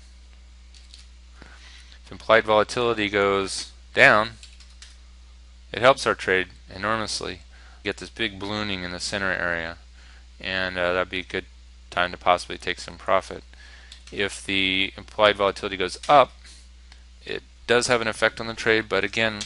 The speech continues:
like the other butterflies, it's, it's fairly muted. It, it, it doesn't have a really dramatic effect on the trade, and if time is on our side, we can still end up getting some time decay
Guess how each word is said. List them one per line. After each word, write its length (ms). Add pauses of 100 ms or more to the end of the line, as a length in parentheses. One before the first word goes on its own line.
like 160
the 140
other 140
butterflies, 560
it's, 280 (100)
it's 160
fairly 340
muted. 320 (120)
It, 220 (120)
it, 240 (200)
it 120
doesn't 220
have 200
a 100
really 260
dramatic 460
effect 520 (600)
on 100
the 80
trade, 460
and 400 (500)
if 220
time 300
is 120
on 120
our 80
side, 380
we 440
can 120
still 420 (640)
end 180
up 140 (520)
getting 220
some 180
time 280
decay 420